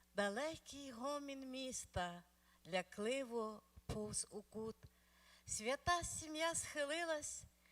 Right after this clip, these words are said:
над сином по вечері, осли ліворуч ясел всі збилися у гурт.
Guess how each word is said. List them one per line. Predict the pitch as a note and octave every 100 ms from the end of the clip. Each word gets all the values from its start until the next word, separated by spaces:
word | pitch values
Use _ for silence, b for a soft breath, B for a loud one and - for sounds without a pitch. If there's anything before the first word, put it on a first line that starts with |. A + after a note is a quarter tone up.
| B B -
над | B3+
сином | - - - E4 B3+ G#3
по | G3 F#3+
вечері, | G#3 - B3+ B3+ A#3+ A3+ G#3 G3+ - _ b b b b -
осли | F#3 - A3+ G#3+ A#3 A3 G#3+ - -
ліворуч | G3+ G#3 G#3 A#3 G#3 - F#3
ясел | G3 A#3+ B3 - A3+ A3+ G3+ B B B B -
всі | - G3+
збилися | E3+ D#3 G3 A#3 G#3+ G#3 - G#3 F#3+ F#3+ - - -
у | E3+
гурт. | E3 F#3+ G3+ -